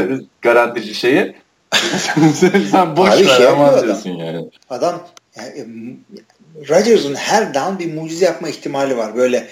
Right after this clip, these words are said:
Speaker 2: bir anda bir pas oyunu on beş saniye sürüyor. Adam sağa kaçıyor, sola kaçıyor, bir şeyler yapıyor. Alex Smith öyle değil. Kaçtığı zaman <laughs> dümdüz bir yere kaçıyor adam falan. Öyle fazla bir, e, gözü başı ayrı oynamıyor onun.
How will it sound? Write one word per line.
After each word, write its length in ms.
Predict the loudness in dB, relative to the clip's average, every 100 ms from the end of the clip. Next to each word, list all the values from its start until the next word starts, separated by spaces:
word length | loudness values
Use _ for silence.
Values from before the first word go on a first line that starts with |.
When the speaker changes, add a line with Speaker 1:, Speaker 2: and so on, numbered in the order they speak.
| -18 _ _
Speaker 2:
bir 140 | -4
anda 280 | -2 -2 -2
bir 180 | -2 -4
pas 140 | -4
oyunu 200 | -4 -4
on 240 | -2 0 0
beş 160 | 0
saniye 320 | 0 -2 -4 -8
sürüyor. 420 | -8 -10 -10 -12 _ -12 -2
Adam 180 | -2
sağa 300 | 0 2 2
kaçıyor, 300 | 0 -4 -6 -4
sola 240 | -6 -6
kaçıyor, 280 | -6 -8 -8
bir 40 |
şeyler 200 | -4 -2
yapıyor. 240 | -2 -2 -2
Alex 160 | -2
Smith 220 | -4 2
öyle 160 | 2 4
değil. 280 | 0 -4 -14 _ _
Kaçtığı 340 | -6 -6 -4
zaman 300 | -2 0 -2
<laughs> 100 | -4
dümdüz 360 | -2 -2 -2 -4
bir 140 | 0
yere 160 | 4 2
kaçıyor 320 | 0 -4 -6
adam 200 | -6 -8
falan. 180 | -6 -4
Öyle 200 | -4 -6
fazla 360 | -4 -4 -4 -6
bir, 160 | -8 -12 _ _
e, 720 | -2 0 2 2 0 -4 -10 -8
gözü 300 | -6 -4 -2
başı 240 | -2 -2
ayrı 200 | -4 -4
oynamıyor 400 | -4 -2 -4 -6
onun. 160 | -10